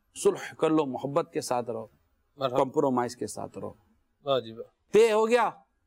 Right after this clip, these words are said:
Speaker 1: اے بھائی، طے ہو گیا، ہاں، اب رہو گے، اب، اب یہ نہیں ہے، اب پڑوسی، اب، اب پڑوس کے یا نہیں بھائی، ماشاءاللہ ہفتہ دس دن ہو گئے، پندرہ بیس مہینہ ہو گیا،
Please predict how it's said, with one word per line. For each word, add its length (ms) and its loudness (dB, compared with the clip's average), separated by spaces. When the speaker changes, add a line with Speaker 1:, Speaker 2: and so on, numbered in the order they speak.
Speaker 1:
اے 140 0
بھائی، 360 0
طے 120 6
ہو 160 2
گیا، 260 2
ہاں، 280 2
اب 180 0
رہو 280 4
گے، 240 2
اب، 240 0
اب 140 -4
یہ 140 4
نہیں 160 4
ہے، 80 4
اب 120 0
پڑوسی، 480 2
اب، 120 4
اب 260 -2
پڑوس 280 2
کے 200 0
یا 340 6
نہیں 180 2
بھائی، 240 0
ماشاءاللہ 380 2
ہفتہ 220 0
دس 240 2
دن 140 0
ہو 120 4
گئے، 140 4
پندرہ 320 2
بیس 220 2
مہینہ 240 0
ہو 160 4
گیا، 240 2